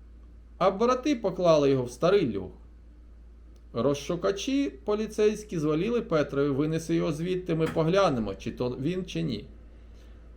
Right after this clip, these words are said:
Парубок поліз у льох та й питає звідти: «А у вашого пана була борода?»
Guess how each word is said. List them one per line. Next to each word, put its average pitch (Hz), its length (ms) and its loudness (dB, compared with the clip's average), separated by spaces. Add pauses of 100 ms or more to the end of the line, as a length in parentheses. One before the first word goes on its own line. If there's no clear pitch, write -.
(240)
Парубок 240 560 4
поліз 160 360 2
у 113 100 0
льох 220 380 2 (1900)
та 262 100 8
й 269 60 6
питає 151 460 4
звідти: 107 400 -4
«А 156 80 8
у 196 40 4
вашого 233 360 4
пана 214 340 4
була 247 300 6
борода?» 113 560 0